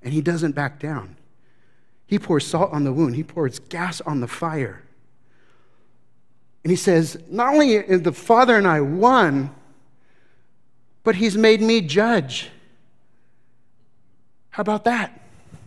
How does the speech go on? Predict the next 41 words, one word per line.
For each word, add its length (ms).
And 160
here's 220
how 160
I'm 120
gonna 200
judge, 440
life 280
and 160
death." 500
And 140
they're 120
furious 640
and 100
they're 100
infuriated 680
that 240
this 180
man 300
would 200
instruct 480
somebody 380
to 240
carry 360
on 140
the 60
Sabbath, 500
heal 200
on 160
the 80
Sabbath, 500
claim 320
to 60
be 140
God, 300
and 180
then 100
claim 300
to 80
be 160
a 160
judge. 680